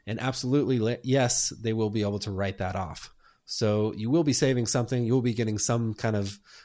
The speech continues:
money in return, although you won't see it most likely. But it is a way to, uh, yes, kind of, kind of make it more worth your while. Now, as far as,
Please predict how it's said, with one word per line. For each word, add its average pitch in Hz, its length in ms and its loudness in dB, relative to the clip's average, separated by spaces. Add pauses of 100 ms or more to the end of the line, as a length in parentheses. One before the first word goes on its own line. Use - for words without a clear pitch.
money 110 280 0
in 101 100 2
return, 104 500 0
although 107 180 0
you 101 140 0
won't 107 220 -2
see 127 180 0
it 117 120 -2
most 117 220 -2
likely. 147 380 -2 (400)
But 120 160 4
it 113 100 0
is 127 160 2
a 127 60 2
way 117 240 4
to, 117 460 0
uh, 107 200 2 (1040)
yes, 110 240 0
kind 120 220 0
of, 98 160 -4 (160)
kind 123 180 0
of 107 60 -2
make 110 240 0
it 107 140 -6 (200)
more 139 260 6
worth 120 260 2
your 98 120 -2
while. 90 380 -6 (540)
Now, 113 120 0
as 123 120 0
far 151 300 4
as, 127 520 0